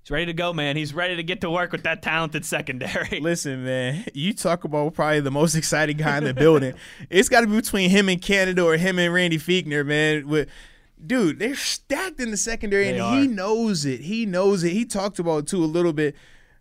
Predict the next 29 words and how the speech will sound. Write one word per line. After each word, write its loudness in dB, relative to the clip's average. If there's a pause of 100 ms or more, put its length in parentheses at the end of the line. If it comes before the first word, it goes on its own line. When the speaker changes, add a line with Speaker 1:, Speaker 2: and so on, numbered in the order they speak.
(200)
Speaker 2:
about -2
the -6
lack -4
of -18
preseason 0
and -4
why 4
it -2
really 0
doesn't -2
affect -4
them 2
that 0
much -4
because 0
of -4
how -4
much -6
playing -6
Speaker 1:
Mm-hmm. -4
Speaker 2:
experience -2
all 2
those 2
guys 0
have -2
back -2
there. -2
I -2
mean, -4